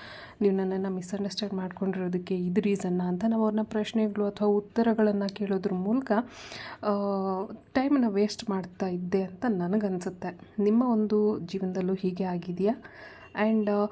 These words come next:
ನಮ್ಮನ್ನ ಅರ್ಥ ಮಾಡ್ಕೊಂಡವರು ನಮ್ಮ ಜೊತೆ ಯಾವಾಗ್ಲೂ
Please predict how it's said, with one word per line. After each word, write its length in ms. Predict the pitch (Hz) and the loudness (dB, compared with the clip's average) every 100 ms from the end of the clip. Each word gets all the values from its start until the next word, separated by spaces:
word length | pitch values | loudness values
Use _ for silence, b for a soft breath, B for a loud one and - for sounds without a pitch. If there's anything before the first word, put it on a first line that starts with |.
| B B | B B
ನಮ್ಮನ್ನ 280 | 226 226 233 | 2 4 4
ಅರ್ಥ 180 | 226 220 - | 2 -2 0
ಮಾಡ್ಕೊಂಡವರು 600 | 269 247 233 220 220 220 | 0 2 2 4 4 4
ನಮ್ಮ 220 | 208 190 | 2 0
ಜೊತೆ 280 | 185 185 190 | -4 -4 -4
ಯಾವಾಗ್ಲೂ 540 | 180 180 180 185 185 | -2 -2 -2 -4 -4